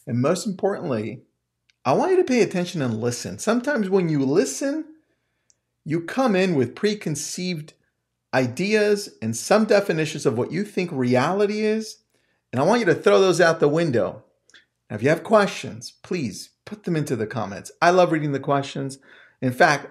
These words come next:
I love when people challenge me. It helps me see things in a different way. So with that said, I've got two articles that I want to share with you.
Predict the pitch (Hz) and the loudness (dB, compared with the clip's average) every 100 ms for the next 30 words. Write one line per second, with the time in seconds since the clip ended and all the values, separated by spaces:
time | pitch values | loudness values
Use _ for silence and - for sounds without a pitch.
0 | - 143 147 127 127 143 139 123 131 120 | -2 0 2 4 4 4 0 -4 -4 -4
1 | 113 113 - 113 135 151 - 165 170 127 | -6 -6 -6 -6 -4 -6 -4 -6 -6 -6
2 | 143 165 170 202 185 123 123 120 127 139 | -2 -2 -2 -6 -4 -4 -4 -4 -4 -6
3 | - _ - 151 - - 143 208 - - | -14 _ -4 -2 -2 -6 -8 -8 -10 -14
4 | - _ - - - 202 170 - - 160 | -20 _ -20 -20 0 6 8 6 4 2
5 | 254 247 208 190 - 160 156 156 - 127 | 4 4 4 4 4 6 4 2 -2 0
6 | 147 139 131 - - - 262 185 165 165 | 2 2 0 -10 -12 -4 -2 -2 -2 -4
7 | 135 135 139 135 117 - 143 120 - 104 | -2 0 0 -2 -4 -4 -2 -2 -6 -6
8 | 104 110 | -6 -8